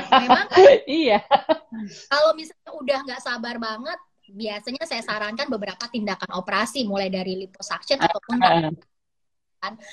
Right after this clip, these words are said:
Speaker 1: Nah,
Speaker 2: Heeh.
Speaker 1: tapi lihat lagi kalau misalnya liposuction tapi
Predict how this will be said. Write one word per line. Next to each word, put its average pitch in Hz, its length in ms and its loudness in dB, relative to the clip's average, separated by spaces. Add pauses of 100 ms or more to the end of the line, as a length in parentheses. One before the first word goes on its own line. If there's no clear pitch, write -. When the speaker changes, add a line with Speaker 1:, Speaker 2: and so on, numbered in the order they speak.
(260)
Speaker 1:
Nah, 196 120 2
Speaker 2:
Heeh. 147 80 -4
Speaker 1:
tapi 214 240 0 (480)
lihat 277 240 2
lagi 320 240 0
kalau 233 240 0
misalnya 233 400 -2
liposuction 233 720 -2
tapi 247 240 -2